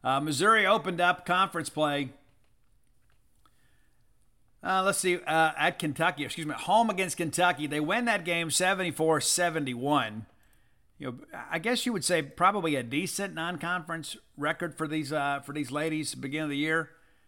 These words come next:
Uh, they were eleven and two going into S E C play,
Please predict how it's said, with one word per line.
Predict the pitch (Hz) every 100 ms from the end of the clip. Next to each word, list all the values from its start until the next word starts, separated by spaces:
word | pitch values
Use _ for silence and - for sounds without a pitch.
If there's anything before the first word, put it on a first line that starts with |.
| _
Uh, | - 131 135
they | 147 170
were | 208 170 139 - _ _ _ _ _ 131
eleven | 147 170 226 233
and | 202 160 151
two | - 190 214 160 127 139
going | 147 180 185 165
into | 170 143 151
S | 143 156
E | 143
C | 139 151
play, | 143 120 92 -